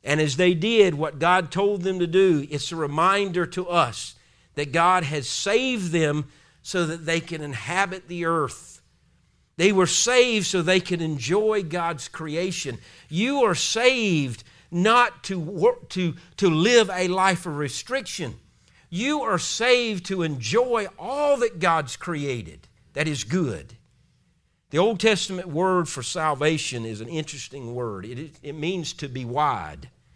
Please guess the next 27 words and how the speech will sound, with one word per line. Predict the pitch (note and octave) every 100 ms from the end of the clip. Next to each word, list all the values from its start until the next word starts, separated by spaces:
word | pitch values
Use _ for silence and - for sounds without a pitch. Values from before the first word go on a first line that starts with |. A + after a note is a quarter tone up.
| _ _ _ _ _
It | - E3
means | F#3 G3 F3+ -
to, | E3 C3 - - -
to | D3
be | D3+
spacious. | - - - G3 F3+ A#2+ F2 - - - _ _ _ -
It | D#3
means | F3 G#3+ F#3+
to | -
have | A#2+ F#3 F3 D3
room. | D#3+ G#3+ B3 A3 D3+ A2+ D#2+ - _ _ _ _ _ _ -
So | A3
he | G#3 G3+
says | - A#3+ C4+ D4 C4 - - _ -
to | A3+
Noah, | A3 C#4+ D#4+ A3 F2+ _ _ _ _ _ _ _ _ _ -
"Noah, | D#3 G#3+ C4+ C#4 A#3+ -
I | G3+ A#3+
have | G#3 G#3+ E3
given | C#3+ A#3 G#3+ G#3+
you | G3 F3+ F3+ -
all | A3 C4+ C#4+ C#4+
the | A3 B3+
room | G#3 G3 A3 A#3+ F#3+ C3+ F#2 - _ _ _ _ C#3+
that | C#3 F3+
you | F3+
need. | E3 C3 E2 D2